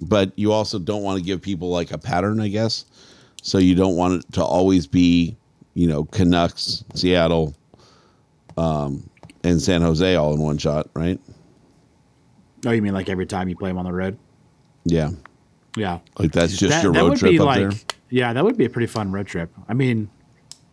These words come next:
Speaker 2: it'd be a bitch to drive to Seattle or to Vancouver.
Speaker 1: Vancouver.
Speaker 2: Vancouver.
Speaker 1: You get to use my passport card.
Speaker 2: I thought Canada didn't a-, accept the cards. I thought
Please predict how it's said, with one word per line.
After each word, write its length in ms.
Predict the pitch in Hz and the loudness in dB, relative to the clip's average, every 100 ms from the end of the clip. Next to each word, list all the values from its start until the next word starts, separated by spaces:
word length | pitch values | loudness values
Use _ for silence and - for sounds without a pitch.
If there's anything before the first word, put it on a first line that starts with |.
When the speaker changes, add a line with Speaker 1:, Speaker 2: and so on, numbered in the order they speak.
| _ _ _ | _ _ _
Speaker 2:
it'd 140 | 113 110 | -10 -2
be 120 | 117 | -2
a 60 | |
bitch 680 | 87 87 131 120 - - - - _ _ _ _ - - | -2 -4 -2 -2 -6 -10 -10 -16 _ _ _ _ -20 -12
to 120 | 110 | -8
drive 300 | 95 98 98 | -4 -4 -4
to 60 | 90 | -6
Seattle 560 | - 95 98 95 82 - - - - - - _ _ _ _ _ _ _ _ | -6 -4 -4 -4 -8 -14 -20 -20 -20 -20 -20 _ _ _ _ _ _ _ _
or 140 | 95 90 | -6 -6
to 160 | - | -6
Vancouver. 600 | 90 87 85 113 95 80 - _ _ _ _ - | -6 -6 -4 -4 -4 -10 -14 _ _ _ _ -4
Speaker 1:
Vancouver. 720 | 82 80 - 95 104 90 80 - - _ _ _ - | -2 -2 0 4 4 4 -2 -6 -20 _ _ _ -16
Speaker 2:
Vancouver. 680 | 82 - 104 110 113 78 - - _ | -16 -12 -6 -2 -2 -6 -16 -20 _
Speaker 1:
You 80 | 92 | -2
get 100 | 92 | 2
to 80 | 87 | 4
use 100 | 90 | 4
my 140 | 92 | 4
passport 540 | - - 98 - 80 69 | 2 0 0 0 -4 -2
card. 300 | 78 78 80 - _ _ _ _ _ - _ _ _ _ _ _ _ _ _ _ _ _ _ _ _ _ _ _ - | 0 0 -2 -10 _ _ _ _ _ -20 _ _ _ _ _ _ _ _ _ _ _ _ _ _ _ _ _ _ -8
Speaker 2:
I 40 | |
thought 200 | 143 156 | -6 -4
Canada 300 | - 147 131 | -2 0 0
didn't 260 | 123 117 110 | 0 -2 -2
a-, 180 | 113 107 | -4 -8
accept 280 | 107 120 - | -6 -6 -8
the 80 | |
cards. 360 | - 101 90 - | -8 -8 -8 -10
I 80 | |
thought 40 | 95 | -10